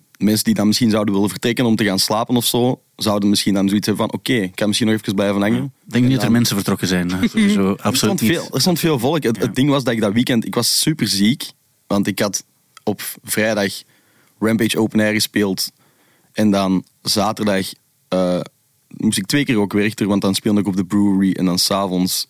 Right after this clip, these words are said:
Speaker 1: ehm,
Speaker 2: In de Hive.
Speaker 1: in de Hive. En dan de dag daarna moest ik terug op Rampage Open Air gaan spelen. Maar ik was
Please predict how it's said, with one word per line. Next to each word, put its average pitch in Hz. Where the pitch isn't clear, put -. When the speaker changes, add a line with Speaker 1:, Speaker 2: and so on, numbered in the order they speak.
Speaker 1:
ehm, 87
Speaker 2:
In 104
de 98
Hive. 82
Speaker 1:
in 110
de 104
Hive. 104
En 107
dan 104
de 98
dag 110
daarna 127
moest 117
ik 92
terug 131
op 110
Rampage 98
Open 98
Air 92
gaan 87
spelen. 87
Maar 90
ik 82
was 92